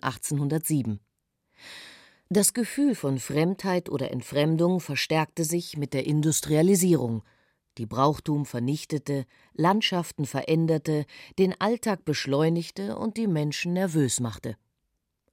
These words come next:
Nun konnten zwar Telefonate oder Fotos in der Ferne über Trennungen hinweghelfen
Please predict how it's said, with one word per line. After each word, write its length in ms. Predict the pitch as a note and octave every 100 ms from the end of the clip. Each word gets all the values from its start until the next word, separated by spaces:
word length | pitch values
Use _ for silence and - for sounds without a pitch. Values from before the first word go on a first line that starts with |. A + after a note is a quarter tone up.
| _ _ _
Nun 460 | C#3 C#3+ C#3 F3+ G3+
konnten 400 | D#3+ D3 - C#3
zwar 220 | - A#2+
Telefonate 1000 | - A2+ A2 A#2 A2 A2 D#3 - D#3 C#3
oder 240 | G#2 G2+ G2+
Fotos 560 | - C#3 E3+ E3 C#3+ -
in 100 | A2+
der 140 | G#2+
Ferne 460 | - B2 B2+ E3+ D#3
über 220 | B2+ B2
Trennungen 520 | - C3+ D3+ D#3+ D3
hinweghelfen 800 | A#2+ G#2+ B2 - D3+ D3+ D#3+ F#3+